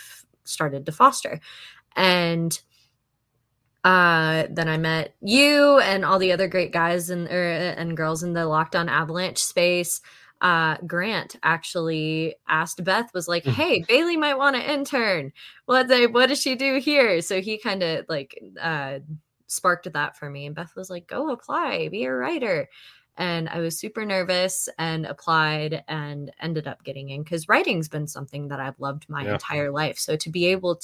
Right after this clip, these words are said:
Speaker 1: to take that love of writing and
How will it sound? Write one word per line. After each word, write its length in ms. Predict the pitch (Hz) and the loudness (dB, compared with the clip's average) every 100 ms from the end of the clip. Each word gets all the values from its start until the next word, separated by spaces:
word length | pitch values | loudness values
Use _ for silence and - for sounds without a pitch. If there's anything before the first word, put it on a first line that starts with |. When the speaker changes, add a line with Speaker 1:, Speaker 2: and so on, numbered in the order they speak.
| - | -4
Speaker 1:
to 480 | 160 156 156 156 156 - - - _ _ _ _ - | 0 2 2 0 -4 -12 -20 -20 _ _ _ _ -4
take 300 | 208 214 214 180 | 6 6 6 4
that 260 | 180 170 | 4 4
love 260 | 160 160 160 | 0 0 2
of 280 | 156 147 147 | -2 -2 -4
writing 640 | 139 147 135 - 139 156 _ _ _ - | -2 -2 -6 -8 -12 -14 _ _ _ -4
and 460 | 170 165 160 151 | 0 0 0 -4